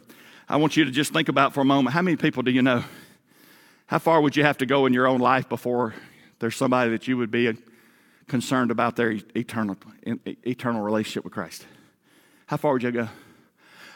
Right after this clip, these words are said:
I wonder, under the sound of my voice, if there's a spouse here that you would be concerned about the soul of your husband or wife.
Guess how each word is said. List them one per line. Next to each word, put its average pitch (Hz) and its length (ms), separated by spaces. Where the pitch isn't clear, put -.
I - 80
wonder, 139 380
under 131 180
the 120 60
sound 143 240
of 131 60
my 131 120
voice, 131 540
if 131 80
there's 127 220
a 127 60
spouse 120 440
here 120 280
that 120 160
you 135 80
would 123 100
be 127 100
concerned 127 400
about 113 180
the 110 80
soul 123 340
of 101 80
your 110 100
husband 110 300
or 101 60
wife. 87 240